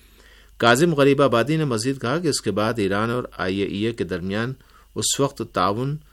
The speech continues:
صرف معاہدے کے مطابق ہی انجام پائے گا جب تک کہ عملی اور محسوس طور پر پابندیوں کو منسوخ کر کے ایران کے لیے ان اقدامات پر پھر سے عمل درآمد کی زمین ہموار نہ کر دی جائے۔ واضح ہے کہ ایران کی پارلیمنٹ مجلس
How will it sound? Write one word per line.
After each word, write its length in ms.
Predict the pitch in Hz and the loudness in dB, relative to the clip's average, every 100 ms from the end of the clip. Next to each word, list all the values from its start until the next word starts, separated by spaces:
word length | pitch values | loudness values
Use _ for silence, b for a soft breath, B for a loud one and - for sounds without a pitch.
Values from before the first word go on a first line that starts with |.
| b - | b -2
صرف 200 | - - | -2 -2
معاہدے 420 | 101 92 101 113 131 | -6 -4 -4 -2 -2
کے 100 | 107 | -4
مطابق 540 | 95 95 90 98 - | -4 -4 -4 -6 -2
ہی 60 | 139 | -2
انجام 280 | 101 92 | -2 -4
پائے 260 | 85 85 87 | -4 -6 -4
گا 140 | 131 156 b b b | -4 -6 b b b
جب 140 | 101 104 | -4 -4
تک 200 | - 139 | -2 -4
کہ 180 | - 139 - | -2 -4 -2
عملی 380 | 95 98 120 127 | -4 -2 0 0
اور 100 | 95 | 0
محسوس 420 | 92 87 - 147 - | -4 -2 -2 -2 -2
طور 140 | 87 | -6
پر 160 | 85 92 | -4 -8
پابندیوں 580 | - 85 92 92 120 120 | -4 -6 -6 -6 -6 -6
کو 100 | 101 | -6
منسوخ 440 | 90 - 139 143 | -6 -2 -2 -2
کر 160 | 87 - | -6 -6
کے 160 | 120 180 b b b | -8 -8 b b b
ایران 340 | 101 101 127 | -2 0 0
کے 180 | 131 107 | -2 -4
لیے 260 | 107 120 98 | 0 -2 -2
ان 60 | |
اقدامات 540 | 101 82 92 95 110 - | -6 -4 -4 -2 -4 -4
پر 100 | 92 | -6
پھر 220 | - 135 | -4 -4
سے 280 | 131 135 131 | -2 -4 -4
عمل 280 | - 95 82 | -6 -6 -6
درآمد 280 | 87 87 117 - | -6 -4 -6 -6
کی 80 | 95 | -8
زمین 380 | 87 92 104 113 b b b - | -6 -6 -6 -8 b b b -12
ہموار 380 | 107 107 98 87 90 | -6 -2 0 -2 -4
نہ 160 | - 107 | -6 -6
کر 220 | 95 92 | -4 -6
دی 160 | 80 90 | -6 -6
جائے۔ 260 | 90 80 - b b b b - | -4 -6 -10 b b b b 0
واضح 240 | 107 117 | 2 4
ہے 160 | 135 180 | 6 4
کہ 120 | 190 | 4
ایران 260 | 147 151 170 | 2 2 0
کی 80 | 165 | -2
پارلیمنٹ 580 | 127 107 107 127 156 | 0 0 0 -2 -4
مجلس 420 | 127 98 92 - | -4 -4 -4 -4